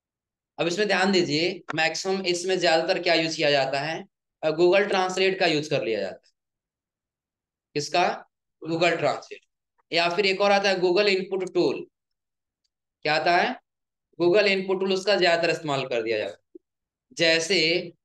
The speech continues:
और जब हमको कहीं भी कोई character लिखना हो ना, तो Google Input अपने computer में क्या करेंगे, Download करके install कर लेंगे। आ रहा समझ में?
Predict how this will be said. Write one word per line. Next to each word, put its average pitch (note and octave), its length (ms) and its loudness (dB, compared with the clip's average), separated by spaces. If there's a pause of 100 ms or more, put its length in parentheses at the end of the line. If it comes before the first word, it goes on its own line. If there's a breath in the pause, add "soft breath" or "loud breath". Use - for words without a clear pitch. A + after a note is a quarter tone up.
और D#3 140 2
जब F3 60 0
हमको F3 200 -2
कहीं F3+ 280 -2
भी G#3 120 0
कोई F#3+ 240 2
character F3+ 380 0
लिखना F#3 320 0
हो F3+ 120 2
ना, F#3 240 -2 (420)
तो F#3 80 0
Google F#3 420 2
Input F#3+ 220 -2
अपने F#3 200 -2
computer F#3 380 -2
में G3 120 -2
क्या G#3 160 2
करेंगे, E3+ 240 0
Download E3 440 2
करके F#3+ 220 0
install G3+ 400 2
कर F#3+ 120 2
लेंगे। C#3 440 -4 (840)
आ E3 100 2
रहा G3 100 2
समझ G3+ 180 -2
में? A3 280 -4